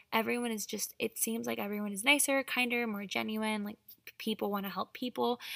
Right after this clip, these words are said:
Um, and I didn't know what to, like, put on my Christmas list. I was like, "Oh, well, like,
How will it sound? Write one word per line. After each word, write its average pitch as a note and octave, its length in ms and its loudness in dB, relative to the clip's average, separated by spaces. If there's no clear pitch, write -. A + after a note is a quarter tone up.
Um, G#3+ 420 2
and A3+ 560 2
I A3+ 220 8
didn't D#4 280 2
know A#3 120 2
what - 120 0
to, C#4 100 0
like, C#4 180 -2
put - 220 -4
on G#3+ 120 -2
my A3 80 4
Christmas - 500 -2
list. - 220 -4
I G#3+ 40 -4
was G3+ 140 -4
like, G3+ 160 -6
"Oh, E4+ 220 2
well, D4+ 160 2
like, C#4 200 0